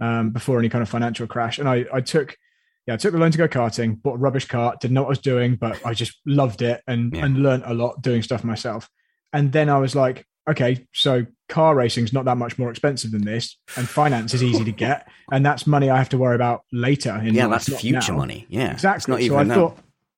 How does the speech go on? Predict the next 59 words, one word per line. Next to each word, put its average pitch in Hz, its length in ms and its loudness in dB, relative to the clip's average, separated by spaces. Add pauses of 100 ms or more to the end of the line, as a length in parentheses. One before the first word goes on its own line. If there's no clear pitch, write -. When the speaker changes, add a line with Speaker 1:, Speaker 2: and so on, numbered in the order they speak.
(200)
Speaker 1:
I'd 151 140 4
let 185 160 2
future 165 340 2
Brad 127 240 2
worry 120 220 2
about 110 160 -2
that. 127 180 -2
So 147 120 2
I 135 40 2
took 143 200 0
out - 200 0
another 147 280 4
loan 113 180 0
to - 80 -8
go 127 100 0
and 123 80 0
race 123 180 0
Toyota 120 600 0
M 127 80 2
R 113 140 0
twos. 110 420 -8 (400)
Speaker 2:
Oh, 165 40 -10
Speaker 1:
Um, 165 40 -8
Speaker 2:
wow. 123 300 -2
Speaker 1:
and 165 100 2
at, - 120 -8
at 156 260 -2
similar 170 400 4
kind 156 200 4
of 139 80 4
time, 117 540 0
I 131 80 0
applied 123 320 0
for 131 100 0
a 127 40 2
job 123 260 0
at 127 140 -6
Palmersport, 139 520 2 (220)
um, 120 480 0
at 123 200 -6
Bedford 127 280 -2
Autodrome. 113 520 -4
So 117 160 -2
to 127 120 -4
work 123 360 0
on 117 160 2
the, 113 240 -2 (420)
with, 214 140 2
with 185 240 4
really 240 200 2
not 151 220 2
a 143 40 2
lot 165 140 4
of 143 100 -2
experience 131 540 2
apart 143 300 0
from 127 140 0
this 120 120 -2
karting 120 580 2